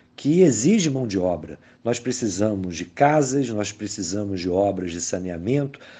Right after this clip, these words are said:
nós precisamos de obras de estrutura viária nas grandes cidades,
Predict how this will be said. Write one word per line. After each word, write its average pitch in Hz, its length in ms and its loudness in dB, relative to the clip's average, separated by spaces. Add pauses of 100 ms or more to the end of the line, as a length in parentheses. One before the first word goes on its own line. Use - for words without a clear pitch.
nós 139 240 4
precisamos 117 840 0
de 104 240 2
obras 104 580 0 (360)
de 101 180 -4
estrutura 110 680 0
viária 104 560 2
nas 95 240 -2
grandes 110 360 -2
cidades, 139 800 -2